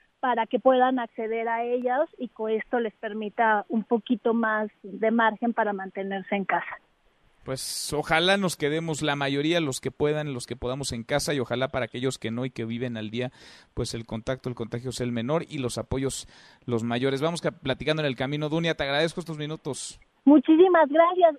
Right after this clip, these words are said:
Speaker 1: Y también aprovechar, creo que ahorita nosotros fungimos muchísimo para asesorar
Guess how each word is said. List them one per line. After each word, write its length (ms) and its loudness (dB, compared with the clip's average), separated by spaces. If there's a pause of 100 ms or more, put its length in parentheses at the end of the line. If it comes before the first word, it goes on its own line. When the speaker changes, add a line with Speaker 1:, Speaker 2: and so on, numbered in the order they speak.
Speaker 1:
Y 180 0
también 480 4
aprovechar, 720 2
creo 160 -4
que 100 -6
ahorita 600 -2
nosotros 540 -6 (220)
fungimos 560 -2
muchísimo 640 0
para 220 0
asesorar 640 2